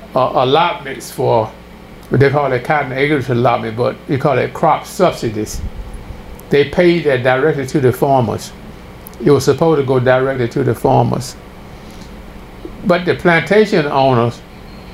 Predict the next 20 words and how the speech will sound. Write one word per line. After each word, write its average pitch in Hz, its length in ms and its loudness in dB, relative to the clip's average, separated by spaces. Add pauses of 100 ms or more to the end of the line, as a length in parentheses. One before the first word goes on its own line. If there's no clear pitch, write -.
(240)
were - 140 0
keeping 170 360 2
all 151 280 4
of 139 120 0
it 135 140 -4
for 135 160 2
themselves. 123 640 2 (1120)
When 156 160 2
the 147 80 2
farmers 185 500 4
protested 160 760 0 (1200)
against, 143 640 2 (680)
uh, 120 400 2 (200)
the 135 240 4
owners, 147 440 2 (1400)
almost 160 300 4
like 147 180 2
slavery, 143 480 4
you 110 80 2
know, 127 200 2